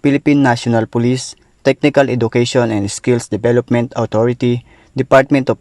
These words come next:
Labor and Employment, Department of Trade and Industry,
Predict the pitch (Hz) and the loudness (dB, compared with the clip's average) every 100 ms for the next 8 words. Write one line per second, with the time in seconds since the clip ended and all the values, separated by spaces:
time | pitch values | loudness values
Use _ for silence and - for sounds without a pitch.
0 | 120 123 123 123 107 98 98 120 123 120 | 0 2 2 0 0 -8 -2 0 2 2
1 | 117 117 - _ _ - 139 151 151 160 | -2 -4 -18 _ _ -4 2 2 2 0
2 | - 127 131 127 117 110 113 107 - 120 | -2 -2 0 2 2 0 0 0 -2 -2
3 | 123 | -2